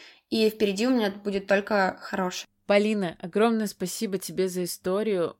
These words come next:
Speaker 2: Мне кажется, это безумно важно, не табуировать такие темы,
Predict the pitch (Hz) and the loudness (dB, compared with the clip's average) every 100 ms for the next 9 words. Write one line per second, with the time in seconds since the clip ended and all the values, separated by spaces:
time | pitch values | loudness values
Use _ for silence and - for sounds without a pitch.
0 | _ 175 170 - 175 180 - 185 - 180 | _ -8 -6 0 0 0 -4 -8 -8 -10
1 | 160 165 180 196 180 165 175 180 180 170 | -10 -8 -6 -4 -4 0 0 0 -4 -4
2 | 180 185 185 160 170 175 175 160 - 160 | -4 -4 -4 -4 -2 -2 0 -4 -6 -8
3 | 165 165 160 - 170 185 196 | -4 -4 -4 -6 -4 -2 -4